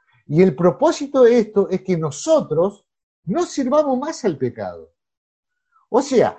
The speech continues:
depende pura y exclusivamente de nosotros, no servir más al viejo hombre. ¿Sí? La, ¿por qué? Porque el viejo hombre está muerto. La manera de hacerlo es renovar la mente por medio de controlar nuestro pensamiento.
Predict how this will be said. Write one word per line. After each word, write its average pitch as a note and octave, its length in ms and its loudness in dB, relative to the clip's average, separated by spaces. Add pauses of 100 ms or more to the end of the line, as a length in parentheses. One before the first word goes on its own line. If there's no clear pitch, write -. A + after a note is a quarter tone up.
(180)
depende C#4+ 460 0
pura E4 300 0
y - 20 2
exclusivamente A#3+ 880 0
de A#3 100 2
nosotros, G3 560 -2
no F3+ 100 -4
servir F3+ 340 -12
más F3 220 -16
al E3+ 120 -12
viejo F3 260 -8
hombre. C#3+ 440 -4 (720)
¿Sí? B3 360 -4 (680)
La, A#2+ 180 -12
¿por D3 160 -2
qué? D4 160 -4
Porque E3+ 320 -6
el C#3+ 120 -6
viejo B3 300 -4
hombre C4 220 -4
está B3 180 -4
muerto. A#3+ 600 -4 (320)
La D#3+ 180 2
manera C#4+ 420 0
de B3 120 0
hacerlo G#3+ 560 -2
es B3 180 0
renovar A#3 680 -2
la A#3+ 120 -2
mente E3+ 480 -6
por D3 260 -6
medio E3 320 -2
de D#3+ 60 -16
controlar C#3+ 540 -2
nuestro C3 340 -10
pensamiento. G2+ 760 -18